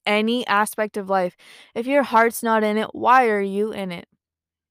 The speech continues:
A common question I get asked, I've been asked this, I'm not even kidding you, probably, like, nine or ten times. I'm,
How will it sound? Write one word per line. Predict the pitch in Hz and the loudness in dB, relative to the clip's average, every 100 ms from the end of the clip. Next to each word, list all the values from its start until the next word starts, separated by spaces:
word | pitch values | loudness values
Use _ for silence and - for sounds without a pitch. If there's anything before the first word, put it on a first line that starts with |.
| _ _ _ _ _ _ _ _ _ _ _ _ _ _ _ _ _ _ _ _ _ _ _ _ _ - | _ _ _ _ _ _ _ _ _ _ _ _ _ _ _ _ _ _ _ _ _ _ _ _ _ -2
A | 240 | 4
common | 330 349 381 | 4 4 0
question | - 285 - 269 | 0 0 0 -2
I | 214 226 | -2 0
get | 233 - | -2 -2
asked, | 190 202 208 - - - | 0 2 0 -4 -14 -2
I've | 220 240 | 0 2
been | 220 240 | 2 2
asked | 214 208 208 - | 2 0 -2 -6
this, | 220 240 247 - - | -6 -4 -4 -6 -6
I'm | 208 208 208 | -4 -4 -4
not | 196 196 | -2 -2
even | 202 202 196 190 | -4 -4 -6 -8
kidding | - 190 185 185 | -8 -8 -6 -6
you, | 196 | -8
probably, | 190 185 180 190 190 196 | -8 -8 -6 -6 -4 -4
like, | 196 190 180 | -2 -4 -4
nine | 185 180 175 180 180 | -6 -4 -2 -4 -6
or | 180 | -6
ten | 190 180 | -6 -6
times. | 185 175 175 185 185 | -4 -4 -4 -6 -6
I'm, | 185 185 | -6 -6